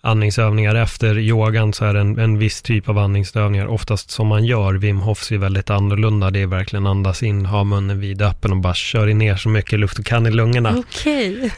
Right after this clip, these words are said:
Speaker 1: Och släpp ut hälften. Eh, men där har jag ju blivit tagen till helt otroliga stadier av meditation.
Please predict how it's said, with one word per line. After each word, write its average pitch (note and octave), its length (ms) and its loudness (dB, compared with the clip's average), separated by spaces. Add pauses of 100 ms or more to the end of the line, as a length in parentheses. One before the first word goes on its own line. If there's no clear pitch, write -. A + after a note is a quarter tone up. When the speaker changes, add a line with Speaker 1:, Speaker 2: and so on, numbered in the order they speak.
Speaker 1:
Och G#2+ 240 0 (140)
släpp B2 340 -2
ut B2+ 220 0
hälften. A#2 600 -4 (220)
Eh, G#2+ 400 -4 (160)
men A#2 260 0
där B2+ 200 0
har C3 120 0
jag B2 80 0
ju A#2 60 -2
blivit A2 280 0
tagen G#2 420 -2
till G2 400 -4 (240)
helt G#2+ 360 -6
otroliga B2 440 -2
stadier F#2 340 -4
av F#2 80 -2
meditation. G2+ 600 -6